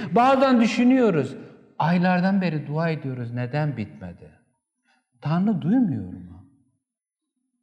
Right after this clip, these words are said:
Tanrı duyuyor ama bazen beklememiz gerek olduğunu söylüyor.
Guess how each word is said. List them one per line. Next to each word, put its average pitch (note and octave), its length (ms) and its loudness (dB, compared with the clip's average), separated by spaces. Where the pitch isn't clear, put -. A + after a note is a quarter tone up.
Tanrı G2+ 400 -8
duyuyor B2 520 -4
ama F#3 460 -2
bazen G#3+ 560 2
beklememiz D3+ 760 0
gerek C3 400 -2
olduğunu G2+ 520 -4
söylüyor. - 880 -20